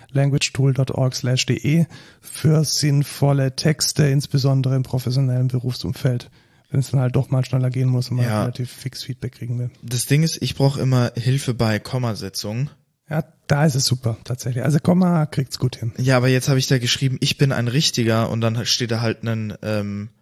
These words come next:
Speaker 2: ein Schimpfwort. Äh, und dann habe ich einfach nach "Ich bin ein Richtiger", Komma,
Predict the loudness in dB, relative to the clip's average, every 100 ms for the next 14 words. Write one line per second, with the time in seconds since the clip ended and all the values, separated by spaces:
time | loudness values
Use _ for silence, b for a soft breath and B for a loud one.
0 | _ -8 -2 0 0 -2 -4 0 0 -2
1 | -12 _ _ _ _ _ _ _ _ 0
2 | 2 2 0 -2 _ -2 0 2 0 0
3 | 0 2 2 2 0 -2 -2 0 -2 -2
4 | -2 -2 -2 0 0 0 0 0 2 2
5 | 0